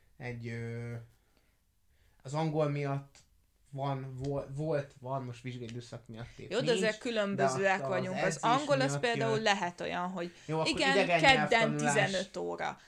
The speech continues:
Speaker 2: Viszont
Speaker 1: Hm.
Speaker 2: van olyan, aminél nem kell ennyire behatárolni, hogy
Speaker 1: Persze,
Speaker 2: melyik
Speaker 1: nem
Speaker 2: nap
Speaker 1: is így
Speaker 2: milyen
Speaker 1: gondoltam,
Speaker 2: óra,
Speaker 1: hanem, hogy
Speaker 2: de
Speaker 1: de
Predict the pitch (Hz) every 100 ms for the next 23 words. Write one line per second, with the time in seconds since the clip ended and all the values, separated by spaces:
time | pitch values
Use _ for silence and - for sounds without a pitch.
0 | - 247 254 294 285 311 254 202 208 202
1 | 202 202 190 185 180 180 160 180 175 156
2 | - 185 175 - - 165 160 160 180 185
3 | - - 180 175 160 214 202 220 208 180
4 | 196 269 277 285 165 269 - 170 165 165
5 | 170 165 226 285 -